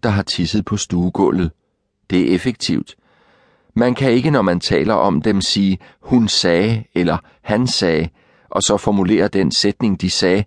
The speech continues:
Man må sige, "Han udtrykte sin sorg," eller "Hun udtrykte sin sult." Menneskedyrene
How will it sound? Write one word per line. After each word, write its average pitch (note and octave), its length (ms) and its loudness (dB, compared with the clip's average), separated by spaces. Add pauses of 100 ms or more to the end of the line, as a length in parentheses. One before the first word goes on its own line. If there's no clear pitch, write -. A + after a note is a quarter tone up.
(340)
Man A2+ 160 2
må B2 120 4
sige, A#2 380 2 (380)
"Han A#2+ 240 0
udtrykte C3 640 0
sin F#2 260 0
sorg," E2+ 540 -2 (160)
eller F2 160 2
"Hun A#2 360 -2 (180)
udtrykte F#2 600 -2
sin F2+ 280 -2
sult." - 520 -4 (680)
Menneskedyrene B2 1000 2